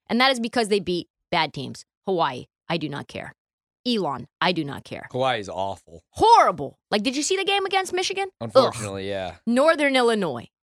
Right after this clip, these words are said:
Speaker 1: Hawaii and Northern Illinois are t-, are two and eight combined. Elon plays one double A football. The real two teams that they played, Wake and Bama, beat 'em a combined ninety to twenty-eight. Ninety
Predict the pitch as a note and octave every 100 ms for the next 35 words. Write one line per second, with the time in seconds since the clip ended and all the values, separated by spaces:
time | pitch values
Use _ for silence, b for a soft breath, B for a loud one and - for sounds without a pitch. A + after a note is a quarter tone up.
0 | _ _ C4 C4 D#4 E4+ E4 C#4 C4+ C4
1 | B3 A#3 A3+ A3 G3+ F3 - - G3+ F#3
2 | - D4 D4+ - G3 F#3 F#3+ - E3+ C#3+
3 | C#3+ C3 C3 _ _ _ D4+ D#4 C4+ B3+
4 | A3 G#3+ G3+ F#3 - _ _ _ - G3
5 | A3 A3+ G3+ E3+ D#3+ C#3+ - - - -
6 | _ _ _ _ A#3+ A#3+ D#4 D#4 D#4+ B3
7 | D#4 D4+ - D4 - D4 D4+ - _ A#3
8 | C4+ C#4 A#3+ C4 C#4+ C#4+ - F#3 B3+ C4
9 | B3+ A3+ A#3+ G#3+ A#3 A#3+ A3+ _ F#3 G#3+
10 | B3+ C4 A#3+ B3 - G#3 - F#3 D#3+ C3+
11 | C3 F2+ - _ _ B3 D4 D#4 D4+ C#4
12 | C#4+ C#4+